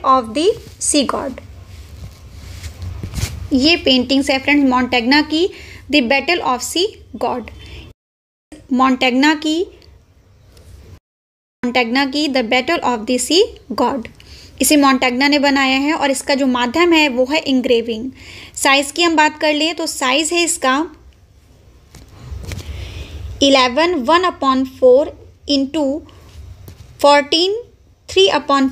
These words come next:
four इंच। सेंटीमीटर में है ट्वेंटी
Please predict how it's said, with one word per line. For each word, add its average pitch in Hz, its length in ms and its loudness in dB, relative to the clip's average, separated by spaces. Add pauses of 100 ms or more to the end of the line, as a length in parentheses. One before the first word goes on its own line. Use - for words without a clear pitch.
four 269 240 2 (640)
इंच। 226 460 2 (1300)
सेंटीमीटर 330 680 2
में 320 120 2
है 339 100 2
ट्वेंटी 302 380 0